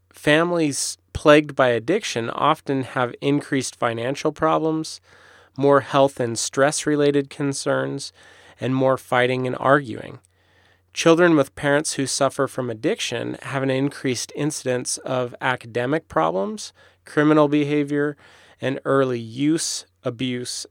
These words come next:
and subsequent addiction themselves.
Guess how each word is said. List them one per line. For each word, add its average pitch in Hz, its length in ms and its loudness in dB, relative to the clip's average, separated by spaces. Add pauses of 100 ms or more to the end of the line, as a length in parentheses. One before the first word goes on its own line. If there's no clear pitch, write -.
and 120 140 -8
subsequent 127 640 -4
addiction 120 540 -8
themselves. - 840 -8